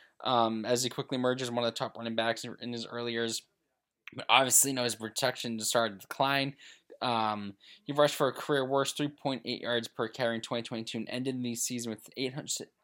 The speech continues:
eight hundred seventy-six rushing yards. Uh, his lowest of his N F L career. Uh, New England heads into the offseason, uh, heads into the season,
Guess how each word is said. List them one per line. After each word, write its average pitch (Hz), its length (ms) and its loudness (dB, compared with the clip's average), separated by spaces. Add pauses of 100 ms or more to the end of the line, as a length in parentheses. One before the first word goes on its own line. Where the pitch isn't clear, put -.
eight 135 180 -2
hundred 156 280 -6
seventy-six - 480 -6
rushing 120 300 -2
yards. 120 300 0 (360)
Uh, 110 320 0
his 117 360 -4
lowest 135 300 4
of 127 120 -6
his 120 400 -2
N 117 100 -2
F 117 140 0
L 117 120 6
career. 117 400 0 (320)
Uh, 117 360 0
New 131 260 0
England 151 300 2
heads 147 200 0
into 147 160 -6
the 143 160 -6
offseason, 135 800 0
uh, 117 200 2 (100)
heads 160 240 2
into 135 160 -6
the 107 80 -8
season, 113 320 -4